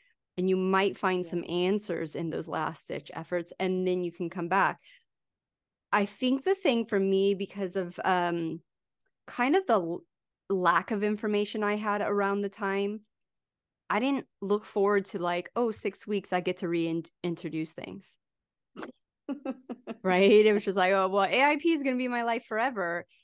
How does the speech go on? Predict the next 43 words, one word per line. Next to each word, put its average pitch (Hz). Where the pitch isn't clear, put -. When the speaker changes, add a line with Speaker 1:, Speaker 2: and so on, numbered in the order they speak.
Speaker 1:
And 196
the 196
reality 202
was 180
I 185
saw 196
results 180
on 143
it -
because 196
I 214
did 247
paleo 202
for 180
a 165
year. 170
Um, 165
and 185
then 190
we 196
saw 208
success 190
with 165
better 185
embryos. 175
I 175
got 175
pregnant 180
via 165
I 170
V 165
F, 165
um, 165
but 175
I 175
miscarried. 165
And 185
then 208
I 185
found 165
A 165
I 156
P. -